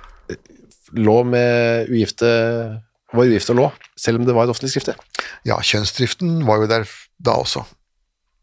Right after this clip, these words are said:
Speaker 2: Og som jeg har vært inne på før, muligens sterkere.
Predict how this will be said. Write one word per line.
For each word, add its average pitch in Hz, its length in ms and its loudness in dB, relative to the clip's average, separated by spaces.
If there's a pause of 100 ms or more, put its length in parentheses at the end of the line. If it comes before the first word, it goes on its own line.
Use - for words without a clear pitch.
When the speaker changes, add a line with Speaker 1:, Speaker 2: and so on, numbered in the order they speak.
(120)
Speaker 2:
Og 127 240 2
som 123 480 -2
jeg 131 220 0
har 113 80 0
vært 117 180 -6
inne 110 140 -8
på 107 100 -14
før, 135 240 -4 (140)
muligens 123 560 -2
sterkere. - 540 -6